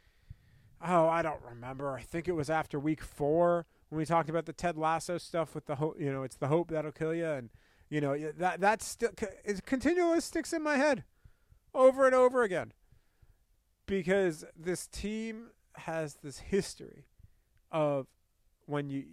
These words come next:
you think they might be done, of just giving you that sliver. A-, I mean, and that's what they're doing with,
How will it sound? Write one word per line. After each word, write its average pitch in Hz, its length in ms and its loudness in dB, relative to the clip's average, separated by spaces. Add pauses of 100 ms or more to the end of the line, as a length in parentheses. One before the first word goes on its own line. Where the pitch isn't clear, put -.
you 131 120 -4
think 185 320 -2
they 185 120 -4
might 170 280 -6
be 151 100 -8
done, 135 460 -4
of 120 180 -12
just - 300 -14
giving 147 260 -4
you 147 140 -4
that 139 240 -6
sliver. - 480 -10 (1120)
A-, 147 260 -2
I 143 60 0
mean, 151 120 0
and 147 120 -2
that's 151 200 0
what 165 80 -4
they're 160 140 0
doing 147 400 0
with, 120 160 -8